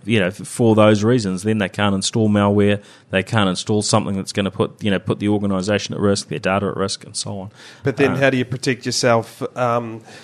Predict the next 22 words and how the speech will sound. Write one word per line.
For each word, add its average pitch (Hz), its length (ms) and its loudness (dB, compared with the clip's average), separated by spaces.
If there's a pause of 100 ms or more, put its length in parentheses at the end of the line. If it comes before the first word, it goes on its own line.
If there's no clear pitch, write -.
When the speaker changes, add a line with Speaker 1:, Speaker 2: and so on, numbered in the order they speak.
Speaker 2:
from 117 440 -2
John 127 460 0
from 113 260 -8
Microsoft 120 720 -4
calling 120 360 -2
my 117 160 -2
nana 123 340 0
up 123 260 -6 (600)
and 113 240 -4
saying 120 480 -2
that 120 160 -6
he 127 100 -8
wants 123 320 -8
to, 123 180 -10
you 120 240 -8
know, 120 160 -2
have 120 140 -6
a 123 40 -8
look 123 180 -8
at 123 80 -6
her 117 100 -6
computer 123 580 -6